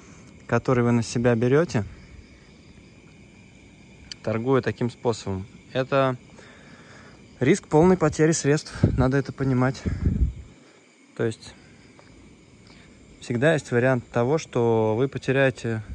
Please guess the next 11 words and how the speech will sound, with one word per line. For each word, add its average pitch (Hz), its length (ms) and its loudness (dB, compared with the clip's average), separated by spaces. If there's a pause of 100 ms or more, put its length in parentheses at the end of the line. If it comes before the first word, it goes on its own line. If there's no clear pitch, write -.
(560)
сто - 240 -2
процентов 107 560 -6 (480)
своих 104 280 -6
вложений. 104 480 -4 (1200)
Давайте 113 240 -8
пойдем 101 280 -6
туда. 101 340 -8 (1300)
Вы 120 100 -4
потеряете 139 640 -2 (200)
сто - 220 -2
процентов 120 580 -6